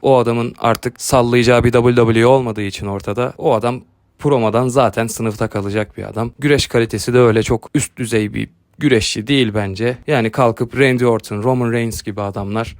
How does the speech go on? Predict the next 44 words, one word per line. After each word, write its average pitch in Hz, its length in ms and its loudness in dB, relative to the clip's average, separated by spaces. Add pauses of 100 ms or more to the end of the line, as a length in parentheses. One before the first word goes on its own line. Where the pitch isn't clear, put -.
(120)
W 120 260 2
W 117 260 2
E 110 80 2
gibi 104 200 0
bir 98 40 -2
şirketten 107 600 -6
yıllık 123 380 -4
beş 135 220 2
milyon 110 340 0
dolar 104 280 0
bir 101 80 -10
para 127 300 -6
kazandılar. 101 720 -6
Yani 117 160 -4
bu 127 60 -8
tamamen 123 360 0
kalkıp 120 480 -2
Tony 151 200 -2
Khan'ın 117 500 0
M 147 160 4
G 135 180 2
F - 100 -4
gibi 104 220 -4
bir 113 60 -4
güreşçiyi 117 540 0
W 120 220 2
W 101 260 -2
E'ye 110 140 -2
kaptırmamak 110 600 -4
için 120 220 -6
girdiği 104 260 -4
bir 127 40 -6
silik - 420 0
yarışı. 101 440 -4
Böyle 123 320 2
bir 113 40 -6
şey 123 180 -2
yaparak 120 360 -4
ipin 131 200 -4
ucunu 117 260 -4
çok 135 200 -4
kaçırdı 101 380 -8
Tony 107 240 -16
Khan. 120 300 -6